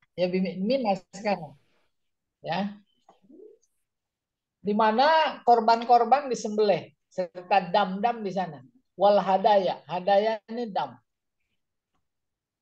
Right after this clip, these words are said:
Min ashhuri sya'airil hajj, pada bulan-bulan haji.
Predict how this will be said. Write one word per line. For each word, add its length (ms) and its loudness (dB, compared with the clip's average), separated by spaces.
Min 320 0
ashhuri 640 -4
sya'airil 720 0
hajj, 320 -4
pada 240 2
bulan-bulan 960 -4
haji. 480 -8